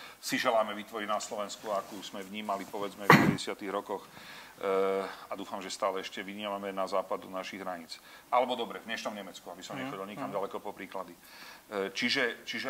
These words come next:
Speaker 1: áno, tam proste doznieva isté, istý re-, adenauerovský režim, eh, vyčerpal svoj potenciál, pripojilo sa k tomu na pocit, ktorý nebol úplne neodôvodnený,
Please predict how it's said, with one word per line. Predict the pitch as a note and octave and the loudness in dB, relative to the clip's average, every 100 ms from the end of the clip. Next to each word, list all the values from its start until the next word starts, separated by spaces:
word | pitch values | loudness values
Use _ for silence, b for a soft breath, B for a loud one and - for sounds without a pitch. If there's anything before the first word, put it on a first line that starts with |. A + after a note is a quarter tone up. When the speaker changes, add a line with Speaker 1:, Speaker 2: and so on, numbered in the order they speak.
| - | 2
Speaker 1:
áno, | A2+ A2+ A2 | 2 0 2
tam | G#2+ G#2+ F#2+ | 2 2 -4
proste | G#2+ - A#2+ | -6 -4 -2
doznieva | A2 A#2 A#2+ A2 G#2+ | 0 0 0 4 4
isté, | G2+ - G#2+ - | 2 -2 -4 -2
istý | D3 D3+ D#3+ B2+ | 0 0 0 -2
re-, | A2+ A#2+ | -2 0
adenauerovský | G#2 A#2 B2+ A#2+ A#2+ A2+ A2+ - A#2 | 4 6 6 4 2 2 0 -2 -6
režim, | G2+ A2+ A2+ A2 A2 A2 - | -4 -2 -4 -6 -8 -10 -6
eh, | G#2+ G2+ G2 F#2+ - G2 | 0 2 2 -2 -10 -8
vyčerpal | G#2 - B2 A2 G#2 | -4 -2 0 0 -2
svoj | - F#2 | -2 -6
potenciál, | G#2+ B2 G#2+ C3 A#2 A#2 A#2+ B B B B - - | -6 -6 -4 2 6 6 6 B B B B -20 -6
pripojilo | A#2+ A#2+ C#3 A#2+ A2+ | -2 0 2 4 4
sa | A2+ | 2
k | - | -2
tomu | A#2+ A2 | -4 0
na | A2+ | 0
pocit, | A#2 - C3 C3 B2+ | 0 2 2 2 -2
ktorý | - A#2+ A#2+ | 0 0 2
nebol | C#3 C3+ | 4 4
úplne | B2+ B2 A#2+ B2 | 2 0 0 4
neodôvodnený, | B2+ A2+ A2+ A2+ A2 A2 A2 A#2 | 4 2 2 0 0 -4 -2 -6